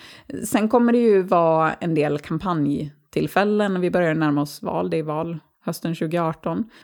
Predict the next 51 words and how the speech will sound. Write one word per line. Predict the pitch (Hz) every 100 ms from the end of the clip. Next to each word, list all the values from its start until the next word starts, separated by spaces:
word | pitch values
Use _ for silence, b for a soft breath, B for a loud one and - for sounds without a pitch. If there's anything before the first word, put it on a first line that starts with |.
| B
Så | - 180
den | 170
här | 170
sommaren | 170 180 170 156
kommer | 151 156 151
vara |
mer | 156 151
sånt, | 160 185 156 - - -
utgår | 165 - 151
jag |
ifrån, | 151 156 147
än | 147 165 165
förra | 165 160
sommaren. | 170 180 196 208 B B
Och | B 285
sen | 269 247
blir | 262 262
det |
ju | 262 247
en | 240
del | 226 214
studiebesök | 220 220 175 - 185 175
och |
sånt, | - 170
men | 185
jag | 196
ska | -
också | 185 170
försöka | 185 - 208 -
att | 147
vara | 151
ledig. | 185 196 170 202
Alltså | - 170
det | 175
här | 214 254
är |
ju | 226
det | 180
svåra, | 175 220 220 190 196 185 - _ -
tycker | 214 165
jag, | 156
i |
uppdraget. | - - - 240 165 156 180
I | 180
och | 190
med | 196
att |
vi | 202
inte | 196 247
har | 277 262
några | 180 156